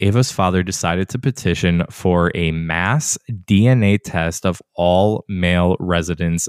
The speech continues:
of Algete, and he did this in nineteen ninety-nine. Now,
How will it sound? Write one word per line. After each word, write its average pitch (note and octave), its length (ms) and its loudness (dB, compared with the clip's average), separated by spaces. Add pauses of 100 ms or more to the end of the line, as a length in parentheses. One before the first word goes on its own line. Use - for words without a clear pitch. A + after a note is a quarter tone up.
of E2 340 0
Algete, A#2 680 0
and F2+ 260 0
he A#2 200 -2
did A#2+ 260 0
this F2+ 240 2
in F2 220 -2
nineteen E2+ 440 -2
ninety-nine. D#2 640 -2 (180)
Now, A2+ 300 0